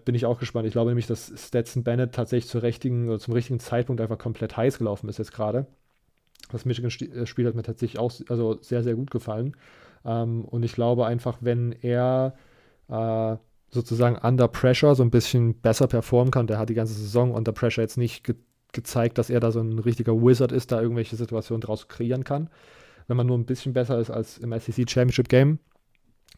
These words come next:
bringt das der Offense auf jeden Fall schon mal viel. Äh, und um nochmal auf die Defense zurückzukommen, ich glaub, das große, die große Sache, die wir nach dem S E C Championship Game besprochen haben, war, dass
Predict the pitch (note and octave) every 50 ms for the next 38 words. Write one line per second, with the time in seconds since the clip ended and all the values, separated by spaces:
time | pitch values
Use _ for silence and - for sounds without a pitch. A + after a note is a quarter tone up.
0 | _ - A#2+ B2+ B2+ C3+ B2 - - B2 B2 B2 - C#3 - C3 B2 C3+ C3+ B2+
1 | - C3 - C#3 C3+ C3+ C3 - - D3 C#3+ D#3 E3 - _ _ _ _ _ _
2 | _ _ _ _ _ - A#2 A2+ A2+ A2 A2 A2+ A2+ A2+ A2+ - - - B2 A#2
3 | C3 B2 B2 B2 B2 C3 A#2+ A#2 - A#2 A2+ C3 C#3 - D#3 C3+ - - C3+ C3
4 | - C3 B2 - B2+ B2 A#2+ - A#2 A2+ - - A2 - - - A#2 A#2+ B2 A#2+
5 | - B2 A#2+ A#2+ A#2+ A#2 A#2 A2+ A#2 A2+ - - A#2+ A#2 A#2+ A2+ A#2 A2+ A2+ A#2+
6 | A#2 A#2+ A2+ A2+ A2+ A2 A2 A2 A2 - - A#2 A2+ A2+ G#2+ G#2+ G#2+ A2+ - -
7 | C3 - - C3 A#2+ A#2+ A2 - A#2+ A2+ - A#2 A#2 A2+ - - A#2+ A2+ - A#2
8 | A2+ A2+ A2 A2 G#2+ G#2+ A2+ G#2+ - -